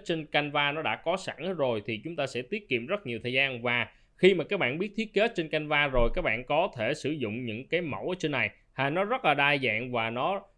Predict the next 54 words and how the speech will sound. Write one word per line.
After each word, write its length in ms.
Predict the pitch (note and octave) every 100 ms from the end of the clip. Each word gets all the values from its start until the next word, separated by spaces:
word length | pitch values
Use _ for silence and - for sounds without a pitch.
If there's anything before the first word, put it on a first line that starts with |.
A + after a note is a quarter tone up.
| -
à, 140 | B2
vô 280 | B2 D3 E3
số 340 | D#3+ D#3+ G#3+ -
kiểu 160 | A2+ D#3
mẫu. 400 | G#2 C#3+ F#3+ - -
Khi 160 | F3
mà 60 | D3
chúng 100 | F3+
ta 100 | F3+
hiểu 220 | C3 B2
được 100 | E3 D#3
cái 100 | E3
cách 160 | G#3 -
thiết 160 | G3+
kế 180 | F#3 G#3+
rồi 200 | F#3 B2 B2
thì 100 | A#2 -
chúng 180 | F3+ G#3+
ta 180 | D3+
làm 200 | C#3 A#2
sao 160 | G#2+ C3
để 100 | B2
kiếm 180 | F3+ F#3+
tiền? 240 | B2+ A2 - - -
Thì 60 |
các 60 | E3+
bạn 200 | C3+ D3
lên, 140 | F3+
giúp 200 | F3 A#3+
mình 280 | E3+ C#3+ C#3+
lên 180 | D#3+ D#3+
trên 180 | E3 D#3+
cái 80 | F#3
khu 180 | F3 D#3
vực 280 | C3 -
là 240 | B2+ A#2+ A#2
cái 160 | - C3
trang 200 | D3+ C#3+
freelancer, 720 | D3+ D#3+ D#3+ D3+ - D3 C3+ - _ _
à, 220 | B2+ C3
freelancer 840 | B2 C3+ E3+ E3 D#3+ D#3 D3 D#3+ D3+
chấm 280 | - E3 G#3
com. 240 | E3 D#3+ A#2+ - _ _ -
Đó, 260 | B2 E3+ G3
các 120 | F3+
bạn 200 | A2+ B2
có 220 | D#3+ F3+
thể 160 | G#2+ B2+
gõ 180 | B2 C#3
chữ 200 | B2 D3
freelancer 520 | C#3+ D#3+ D3 - C#3
chấm 220 | C#3 E3
com 300 | F#3 C3+ C3+
và, 320 | B2 A2+ B2